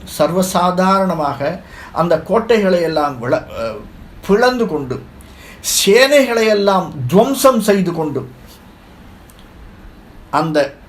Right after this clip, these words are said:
பிராக்ஜோதிஷம், பிராக்ஜோதி-, பிராக்ஜோதிஷம் புறம், பிராக்ஜோதிஷம் என்ற பட்டணத்திற்கு, எது, சோனிதபுரம், அகுரதாக,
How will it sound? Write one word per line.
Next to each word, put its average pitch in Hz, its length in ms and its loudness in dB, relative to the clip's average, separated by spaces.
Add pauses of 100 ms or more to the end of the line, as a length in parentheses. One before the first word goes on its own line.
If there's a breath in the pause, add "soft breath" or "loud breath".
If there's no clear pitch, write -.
(360)
பிராக்ஜோதிஷம், 180 920 2 (160)
பிராக்ஜோதி-, 190 920 2 (880 loud breath)
பிராக்ஜோதிஷம் 190 1040 2 (120)
புறம், 175 320 0 (320)
பிராக்ஜோதிஷம் 196 1000 0
என்ற 185 180 -2
பட்டணத்திற்கு, 147 920 -4 (400 loud breath)
எது, 190 380 0 (500)
சோனிதபுரம், 240 800 2 (840 loud breath)
அகுரதாக, 190 840 0